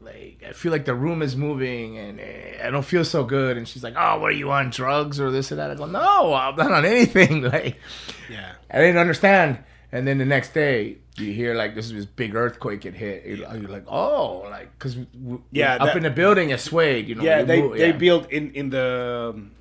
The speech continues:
Speaker 2: seismic countries, if you wanna call them that. They
Speaker 1: The
Speaker 2: build
Speaker 1: seismic, yeah.
Speaker 2: the, the, one of the ways to build the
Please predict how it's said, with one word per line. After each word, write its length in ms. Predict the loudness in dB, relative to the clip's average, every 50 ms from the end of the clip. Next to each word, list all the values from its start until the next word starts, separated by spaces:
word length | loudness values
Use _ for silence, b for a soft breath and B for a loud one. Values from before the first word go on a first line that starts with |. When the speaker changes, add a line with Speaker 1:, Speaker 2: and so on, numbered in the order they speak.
| -20 -20 -20
Speaker 2:
seismic 680 | -16 -10 -6 -4 -4 -4 -4 -4 -6 -6 -6 -6 -8 _ _ _ _ _
countries, 680 | -14 -10 -10 -8 -10 -10 -12 -14 -14 -14 -18 -20 -20 -20 -20 _
if 60 | -20
you 80 | -20 -20
wanna 160 | -20 -20 -20
call 200 | -20 -20 -20 -20
them 100 | -20 -20 -20 -20
that. 180 | -20 -20 B B B B B B
They 200 | 2 4 4 4
Speaker 1:
The 160 | 2 0 2 4 6
Speaker 2:
build 200 | 6 6 4 2
Speaker 1:
seismic, 200 | -2 -8 -12 -8
yeah. 60 | -6
Speaker 2:
the, 220 | -4 -4 -4 -4
the, 180 | -6 -8 -8 -6
one 180 | -4 -4 -4 -4
of 80 | -4 -6
the 80 | -4
ways 260 | -4 -2 -4 -4 -6 -8
to 100 | -12 -14
build 400 | -10 -8 -6 -6 -4 -6 -6 -8
the 840 | -8 -8 -8 -8 -10 -12 -14 -16 -16 -16 -18 -18 -18 -18 -18 -20 -20